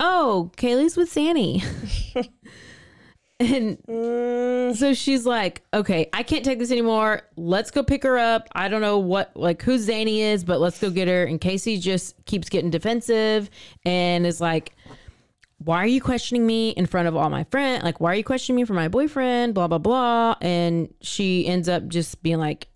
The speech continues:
Speaker 1: um, "You're going home with me," grabs her by the arm, takes her in the car and makes her go home.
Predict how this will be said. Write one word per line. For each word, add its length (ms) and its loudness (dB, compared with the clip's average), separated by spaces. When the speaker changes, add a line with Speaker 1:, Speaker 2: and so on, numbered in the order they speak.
Speaker 1:
um, 400 0
"You're 240 -2
going 180 0
home 80 2
with 140 0
me," 100 2
grabs 300 -2
her 80 -4
by 100 0
the 80 0
arm, 300 0
takes 260 -4
her 140 0
in 160 -2
the 80 -6
car 180 -4
and 100 -6
makes 220 -10
her 60 -12
go 80 -8
home. 240 -10